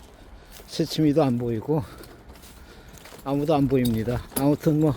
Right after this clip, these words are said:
밥 줄 때는 다 가보겠습니다. 애들이 어디 있는지 모르니까. 이 시간에는 아마 없을지도 몰라요. 아침에 배고프지 뭐 지금 뭐 딴 걸 먹었든 어쨌든 그랬을 거예요.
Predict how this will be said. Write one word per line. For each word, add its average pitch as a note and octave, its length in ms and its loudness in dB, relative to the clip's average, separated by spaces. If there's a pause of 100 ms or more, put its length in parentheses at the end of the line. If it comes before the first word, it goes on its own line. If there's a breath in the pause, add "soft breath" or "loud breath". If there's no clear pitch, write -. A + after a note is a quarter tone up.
(120)
밥 C#3+ 180 0
줄 E3+ 140 2
때는 E3 260 4
다 D#3+ 140 0
가보겠습니다. C#3+ 960 0 (560 loud breath)
애들이 C3+ 300 2
어디 C#3 200 4
있는지 C3 320 0
모르니까. B2+ 720 -2 (1080 loud breath)
이 D3 120 4
시간에는 D#3 480 4
아마 F3 240 0
없을지도 D#3+ 520 2
몰라요. D#3 520 6
아침에 D#3 440 0
배고프지 C#3 500 -2
뭐 D3 140 0
지금 C3 340 -2 (920 loud breath)
뭐 B2 120 -2
딴 C#3+ 240 -2
걸 D3+ 140 2
먹었든 C3+ 400 0
어쨌든 A#2 420 -6
그랬을 B2 420 -2
거예요. A#2 420 0